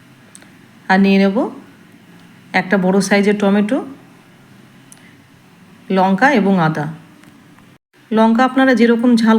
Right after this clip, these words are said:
খাবেন সেই বুঝে লঙ্কা দেবেন। দিয়ে দিলাম এক চামচ গোটা জিরে, দিয়ে পেস্ট করে নিলাম। একটা প্যানে একটু দিয়ে দেবো সর্ষের তেল। এই রান্নাটা পুরো আমি সর্ষের তেলে করব, আপনারা চাইলে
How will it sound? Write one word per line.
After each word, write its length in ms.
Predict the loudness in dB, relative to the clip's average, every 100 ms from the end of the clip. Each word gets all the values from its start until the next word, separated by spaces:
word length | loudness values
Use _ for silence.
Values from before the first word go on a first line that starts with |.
| 0
খাবেন 220 | -4 -6 -8
সেই 160 | -2 0
বুঝে 220 | 0 -2 -2 -6 -8 -4
লঙ্কা 240 | -2 -2 -2
দেবেন। 200 | -4 -6 -10 -20 -20 -20 -16 -4
দিয়ে 140 | 0 2
দিলাম 200 | 2 0 -2
এক 60 | -2
চামচ 300 | -4 -2 -2 -4 -4
গোটা 200 | -2 -2
জিরে, 220 | 0 -2 -2 -8 -20 -10 -4
দিয়ে 140 | -2 -2 -2
পেস্ট 180 | -6 -6
করে 140 | -8 -6
নিলাম। 220 | -6 -8 -10 -14 -20 _ _ _ _ _ _ _ _ _ _ _ _ _ _ _ _ _ _ _ _ _ _ _ _ _ _ _ -16
একটা 160 | -8 -4 0
প্যানে 260 | 0 0 -2 -4 -16 -20 _ _ _ _ _ _ -20 -18 -10
একটু 140 | -6 0 2
দিয়ে 120 | 2
দেবো 140 | 0 -2 -2
সর্ষের 340 | -4 -2 -4 -2
তেল। 140 | -4 -4 -6
এই 60 | -2
রান্নাটা 340 | 0 0 0 -2 -2
পুরো 160 | 0 2
আমি 120 | 2 0
সর্ষের 280 | -2 -4 -4 0
তেলে 160 | 0 2
করব, 160 | 0 -2 -6 -10 -20 _ _ -6
আপনারা 260 | -2 2 2 2
চাইলে 240 | 2 2